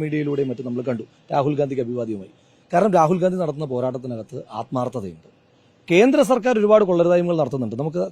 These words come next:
തർക്കമില്ലാത്ത കാര്യമാണ്. ഇപ്പൊ ജനുവരി മാസം ഇരുപത്താറാം തീയതി റിപ്പബ്ലിക് ദിനത്തിൽ ഞങ്ങൾ യങ് ഇന്ത്യ എന്ന് പറയുന്ന ഒരു സമര പരിപാടി നടത്തുകയാണ് പാലക്കാട് വെച്ചിട്ട്.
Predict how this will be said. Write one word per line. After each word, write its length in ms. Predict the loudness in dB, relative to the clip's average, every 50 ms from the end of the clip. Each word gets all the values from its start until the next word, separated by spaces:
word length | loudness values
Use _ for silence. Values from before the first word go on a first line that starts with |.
| -6
തർക്കമില്ലാത്ത 380 | -8 -4 -2 0 0 0 0 0 -2
കാര്യമാണ്. 260 | -4 -6 -10 -14 -20 _ _ _ _ _ _ _ _
ഇപ്പൊ 180 | 0 0 4 6 6
ജനുവരി 260 | 6 6 6 6 6 6
മാസം 160 | 4 4 4 4
ഇരുപത്താറാം 440 | 4 4 6 6 6 6 6 4 2 0
തീയതി 180 | -2 -4 -8 -12 _ _ _ _ _ _ -2
റിപ്പബ്ലിക് 360 | 2 4 4 4 4 2 2 0
ദിനത്തിൽ 220 | 0 -2 -2 -4 -6 -8 _ _ _ _ _ 0 4 6
ഞങ്ങൾ 160 | 6 8 8 8 6
യങ് 160 | 6 6 6 4
ഇന്ത്യ 200 | 4 6 4 4
എന്ന് 100 | 4 4
പറയുന്ന 180 | 2 2 2 0 -2
ഒരു 40 | -2 0
സമര 120 | 0 2 2
പരിപാടി 240 | 4 4 4 2 2 0
നടത്തുകയാണ് 360 | 0 0 -2 -2 -2 -4 -6 -10 _ _ _ _ _ _ _ _ _ _ _ 4
പാലക്കാട് 360 | 6 6 8 6 6 6 4 4
വെച്ചിട്ട്. 260 | 2 -2 -8 -12